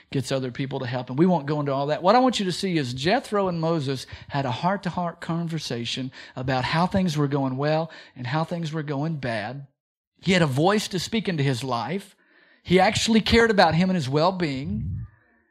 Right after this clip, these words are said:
And then he gave him advice, and Moses took the advice. So he opened up to others. So let me just give you this to those who in the room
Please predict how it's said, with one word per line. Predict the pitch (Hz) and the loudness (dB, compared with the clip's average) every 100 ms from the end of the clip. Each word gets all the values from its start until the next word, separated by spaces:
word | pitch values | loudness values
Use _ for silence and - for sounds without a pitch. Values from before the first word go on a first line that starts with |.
| _ | _
And | 165 196 | -2 4
then | 226 | 6
he | |
gave | 208 208 220 | 6 4 4
him | 220 | 4
advice, | 208 165 185 208 - | 2 4 4 4 2
and | 190 202 | 2 6
Moses | 196 208 214 - | 8 8 4 2
took | 277 277 | 0 0
the | 247 185 | 0 0
advice. | 139 117 113 - - - - _ _ _ _ _ | -2 -6 -10 -12 -18 -18 -18 _ _ _ _ _
So | - 240 | 2 8
he | 226 226 | 10 8
opened | 214 240 269 226 | 4 2 2 4
up | 214 202 | 2 2
to | 190 | -6
others. | 160 143 123 107 - - _ _ _ _ _ _ _ _ | -4 -4 -6 -12 -14 -16 _ _ _ _ _ _ _ _
So | - 196 | -4 4
let | 226 | 6
me | 262 | 6
just | 220 - | 4 2
give | 208 | 2
you | 185 | 2
this | 180 190 - | 6 4 4
to | - | 2
those | 160 180 160 | 4 4 2
who | - 165 | 2 0
in | |
the | 156 | 2
room | 151 160 | 0 0